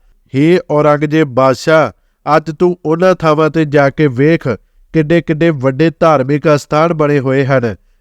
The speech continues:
ਜਿੱਥੇ ਦਿਨ ਰਾਤ ਕੀਰਤਨ ਚੱਲ ਰਿਹਾ ਏ, ਗੁਰਬਾਣੀ ਪੜ੍ਹੀ ਜਾ ਰਹੀ ਹੈ, ਲੱਖਾਂ ਲੋਕ ਲੰਗਰ ਛਕ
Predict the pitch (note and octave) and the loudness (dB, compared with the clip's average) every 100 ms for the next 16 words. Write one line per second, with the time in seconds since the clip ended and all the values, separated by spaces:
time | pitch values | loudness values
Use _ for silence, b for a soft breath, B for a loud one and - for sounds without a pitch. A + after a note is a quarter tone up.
0 | _ B2 D3 F3+ E3+ C#3+ D3 D3+ D#3+ D#3 | _ -6 -2 0 0 0 0 2 0 -2
1 | - E3 D#3 F3+ F3+ - C#3+ C3 C3 C#3 | -4 -2 -2 -2 -2 0 0 2 0 0
2 | C3 G#2 - _ _ - C3+ C#3 D3 D#3 | 0 -4 -10 _ _ -6 -4 0 0 0
3 | F3 - F3 F3+ C#3 B2+ B2+ D3 C#3 A#2 | -2 0 0 0 0 0 0 0 0 -2
4 | F#2+ _ _ - C3+ D3+ - F3 D#3+ C#3 | -6 _ _ -6 -2 -2 0 0 2 2
5 | D#3 D#3 D#3 C#3+ C3 D#3 D3+ D3+ | 0 0 -2 -2 0 -2 0 -2